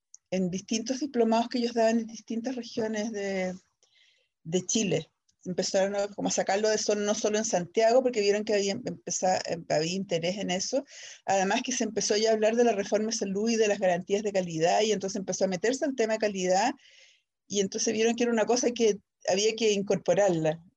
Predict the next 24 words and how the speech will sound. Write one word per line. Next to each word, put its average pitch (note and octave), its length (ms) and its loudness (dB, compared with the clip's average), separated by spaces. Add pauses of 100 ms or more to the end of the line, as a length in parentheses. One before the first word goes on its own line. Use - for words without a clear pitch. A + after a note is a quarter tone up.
(160)
dentro F3 320 0
de E3 80 6
los E3+ 120 0
contenidos F3 520 -2
temáticos, F#3+ 640 0
de E3+ 60 2
la E3 100 2
formación E3 560 -2
de E3 180 0
posgrado, E3+ 680 4
etcétera, E3 420 -2
porque D#3+ 180 -8
en C#3+ 460 -14
pregrado E3 380 0
no D#3+ 80 -4
había D#3+ 200 -4
nada G3 240 -2
de C#3+ 80 -2
eso - 180 -8
todavía. - 280 -14 (1400)
Y F#3+ 220 0
dentro A#3+ 340 4
de D#4+ 160 4
eso, E4 480 -2